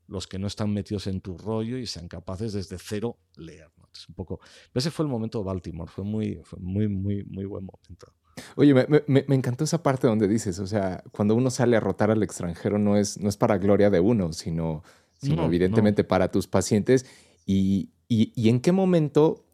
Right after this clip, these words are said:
Speaker 2: eh, empiezas ya a decir, "Bueno, creo que además mi trabajo no solamente va a ser atender pacientes, sino empezar a transmitir lo que yo
Speaker 1: Ah, pues
Speaker 2: aprendí"?
Speaker 1: mira,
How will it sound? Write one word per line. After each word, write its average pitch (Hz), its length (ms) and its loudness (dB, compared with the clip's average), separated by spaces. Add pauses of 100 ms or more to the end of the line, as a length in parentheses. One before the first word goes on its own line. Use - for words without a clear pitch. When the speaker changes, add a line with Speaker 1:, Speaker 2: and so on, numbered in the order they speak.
(160)
Speaker 2:
eh, 98 600 4
empiezas 127 560 2
ya 123 200 6
a 120 40 4
decir, 110 260 0
"Bueno, 101 220 0
creo 110 140 -2
que 139 80 0
además 117 300 2
mi 131 100 -2
trabajo 104 400 0
no 104 180 2
solamente 104 460 0
va 101 100 0
a 98 40 -6
ser 104 280 0 (280)
atender 104 480 2
pacientes, 110 460 0
sino 92 160 -4
empezar 90 300 -2
a 123 80 -2
transmitir 104 800 0 (260)
lo 92 200 -2
que 90 140 -4
yo 104 500 4
Speaker 1:
Ah, - 80 -10
pues - 120 -10
Speaker 2:
aprendí"? 110 320 0
Speaker 1:
mira, 85 240 -2